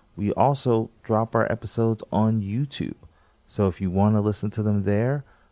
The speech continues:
feel free under the Two Sides of a Coin, uh, YouTube channel. So everybody, I hope you have a great week. Uh, John should be back up and running,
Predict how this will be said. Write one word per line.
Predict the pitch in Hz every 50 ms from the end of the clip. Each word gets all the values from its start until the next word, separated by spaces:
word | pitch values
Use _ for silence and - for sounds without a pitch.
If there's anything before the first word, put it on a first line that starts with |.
| _ _ _ _
feel | _ - - 101 107 113 113
free | - - - 110 113 117 127 143 143 - _ _ _ _ _ _ _
under | - 101 107 107 101 110 110 113 110
the | 101 98 95 92
Two | - - - - 113 113
Sides | 113 - - 104 104 104 107 110 104 - 110
of | 110
a | 107 -
Coin, | - - 110 104 107 110 110 110 113 113 - _ _ _ _ _ _ _ _ _ _ _ _
uh, | - 104 107 107
YouTube | 107 104 98 101 123 151 139 - 117 98 -
channel. | - - - - - - - - - _ _ _ _ _ _ _ _ _ _ _ _
So | - - - 92 90 87 87 87 87 82 - - _ _ _ _ _ _ _ _ -
everybody, | 101 104 101 107 107 107 107 104
I | 98 92 87
hope | 87 82 - 101 101 104 -
you | - 104 101 98
have | 87 85 92 92 95 95 95 98 101 110 - _ _ _ _ _ _ _ _ _ _ -
a | - 95 95
great | 87 - - 87 90 92 92 95 -
week. | - 98 98 98 110 117 - _ - - _ _ _ _ _ _ _ _ _ _ _ -
Uh, | 95 92 87 87 85 85 82 - _ _ _
John | - 95 90 90 92 95 98 98
should | - - - 98 92 90 95
be | 98 95 92 90
back | - - 87 85 87 90 - 92
up | 90 - -
and | 87 87 85 85
running, | 90 90 92 95 95 92 92 90 90